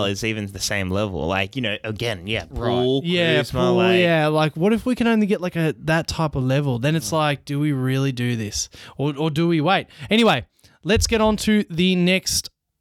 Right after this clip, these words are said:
Speaker 3: part of this just quickly. I know we already talked about it, but the Clippers,
Speaker 1: Mm.
Speaker 3: right?
Speaker 1: Clippers.
Speaker 3: The Cli-, so you asked at the start, and now I'll answer properly. How do you stop this team?
Speaker 1: How do you stop them?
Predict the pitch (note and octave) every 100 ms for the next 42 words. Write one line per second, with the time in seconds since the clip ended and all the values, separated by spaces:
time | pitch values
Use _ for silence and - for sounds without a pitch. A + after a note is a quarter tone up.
0 | _ _ _ _ _ _ - F3 G3 B2
1 | B2+ - - - - F3+ - G#3+ F#3 C#3+
2 | E3 A#3 C4+ A3+ F3 - E3+ F#3+ C#3 A#2
3 | A#2 G3 A#3 D#4+ - A#2 - - A2 E3
4 | A#3 - E2 - _ _ A3+ C#4 B3+ G3
5 | A3 - B3 C4+ A3+ D3 D3+ A3 G3 -
6 | B2+ C3+ E3 D3 D3+ D#3 D3+ D3+ C#3 -
7 | - B2+ A#2 A2 D3+ _ - - - -
8 | G#3 G3 C#3+ D3 B2 A2+ - G#2+ D3 D3+
9 | - - A#2 - E2+